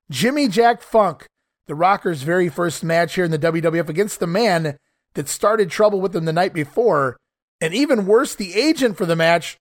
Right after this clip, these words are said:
was Chief Jay Strongbow. Now from here, Shawn Michaels says in his book that he and Marty talked to the Chief beforehand and expressed their desire to simply have a good match out there and leave the previous evening's issues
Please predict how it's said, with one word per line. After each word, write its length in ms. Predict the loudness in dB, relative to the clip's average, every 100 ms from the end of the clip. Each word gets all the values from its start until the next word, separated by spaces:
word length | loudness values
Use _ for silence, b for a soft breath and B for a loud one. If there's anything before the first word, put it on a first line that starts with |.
| -6
was 240 | -6 -6
Chief 400 | -6 -2 -2 -4
Jay 340 | -4 -2 -2
Strongbow. 760 | -4 -6 -4 -2 -2 -4 -8 -10 _ _ _ _ _ _
Now 140 | -4 -4
from 160 | -4
here, 160 | -6 -6
Shawn 320 | 0 2 2
Michaels 340 | 2 2 -2
says 260 | 0 -2 0
in 80 | 0
his 180 | 0 0
book 240 | -2 -2
that 140 | -6 -12 _ _
he 140 | -6 -4
and 100 | 2
Marty 280 | 2 2 -2
talked 500 | 2 2 2 -4 -20 _ _ -6
to 100 | -4
the 80 | -2
Chief 320 | -2 -2 -2
beforehand 640 | -4 0 0 2 0 0
and 80 | -2
expressed 460 | -6 -4 -2 -2
their 100 | -4
desire 440 | -6 -2 0 0 0
to 100 | -2
simply 420 | -4 -2 -2 -4 _ _ -4
have 220 | 0 0
a 60 |
good 240 | 0 0 0
match 300 | 0 0 0
out 160 | 0 0
there 320 | 0 0 -4 _ _ -10
and 100 | -4
leave 200 | -2 -2
the 140 | -4
previous 560 | -4 -4 -2 -2 -4 -6
evening's 380 | -4 -2 -4 -4
issues 480 | -6 -2 -4 -6